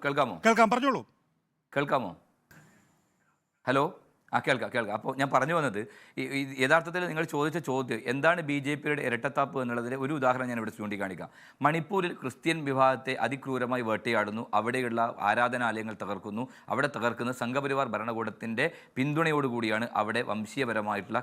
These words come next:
Speaker 1: കലാപം നടത്തിക്കൊണ്ടിരിക്കുന്നത്. രാജസ്ഥാനിലും മധ്യപ്രദേശിലും അതോടൊപ്പം ആസാമിലും ഉൾപ്പെടെ, ഹരിയാന ഉൾപ്പെടെ ക്രിസ്തീയ ദേവാലയങ്ങൾ മുഴുവൻ തച്ച് തകർക്കുന്നു. ക്രിസ്മസ് കരോളിന് ആ ഘട്ടത്തിലെല്ലാം അത് ആ-, ആക്രമിക്കപ്പെടുന്നു. കർണാടകയിൽ ഏകദേശം മുപ്പത്തൊമ്പതോളം ക്രിസ്തീയ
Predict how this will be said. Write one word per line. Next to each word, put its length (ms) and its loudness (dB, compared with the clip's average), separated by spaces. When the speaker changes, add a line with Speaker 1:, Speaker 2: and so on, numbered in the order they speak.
Speaker 1:
കലാപം 380 0
നടത്തിക്കൊണ്ടിരിക്കുന്നത്. 720 -6
രാജസ്ഥാനിലും 680 2
മധ്യപ്രദേശിലും 680 -2
അതോടൊപ്പം 320 0
ആസാമിലും 520 2
ഉൾപ്പെടെ, 300 0
ഹരിയാന 360 2
ഉൾപ്പെടെ 280 -2
ക്രിസ്തീയ 300 -2
ദേവാലയങ്ങൾ 580 2
മുഴുവൻ 300 -2
തച്ച് 240 -6
തകർക്കുന്നു. 340 -6
ക്രിസ്മസ് 420 -2
കരോളിന് 400 4
ആ 20 6
ഘട്ടത്തിലെല്ലാം 520 -2
അത് 140 0
ആ-, 160 4
ആക്രമിക്കപ്പെടുന്നു. 640 -4
കർണാടകയിൽ 640 2
ഏകദേശം 380 2
മുപ്പത്തൊമ്പതോളം 680 0
ക്രിസ്തീയ 240 -6